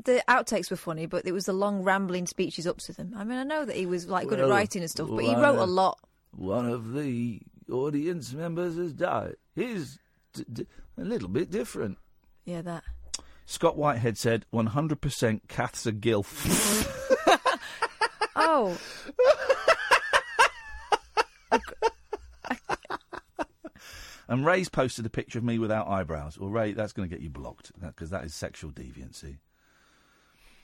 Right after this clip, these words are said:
Speaker 2: Um, oh three four four.
Speaker 1: I'm getting people piling in now, like,
Speaker 2: Uh,
Speaker 1: offering me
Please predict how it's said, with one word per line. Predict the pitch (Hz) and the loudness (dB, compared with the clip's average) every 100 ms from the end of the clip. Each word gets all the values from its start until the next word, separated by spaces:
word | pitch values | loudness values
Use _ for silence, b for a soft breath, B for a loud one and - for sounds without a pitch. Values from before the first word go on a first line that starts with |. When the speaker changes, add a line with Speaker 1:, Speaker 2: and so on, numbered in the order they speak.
| b _ _ _ - _ | b _ _ _ -20 _
Speaker 2:
Um, | 107 107 107 107 110 113 110 - _ _ | 0 2 2 2 2 2 0 -4 _ _
oh | 180 | 4
three | 190 - 92 | 4 0 -2
four | - 78 | -2 -4
four. | 233 | -2
Speaker 1:
I'm | 240 | 2
getting | 285 302 | 2 2
people | 277 254 247 | -2 -2 -4
piling | - 240 220 208 | 0 2 2 2
in | 277 269 | 0 0
now, | 170 190 - | 0 -2 -2
like, | 196 190 | -2 0
Speaker 2:
Uh, | 220 | 2
Speaker 1:
offering | - 220 202 | 2 2 -2
me | 196 190 | -2 -4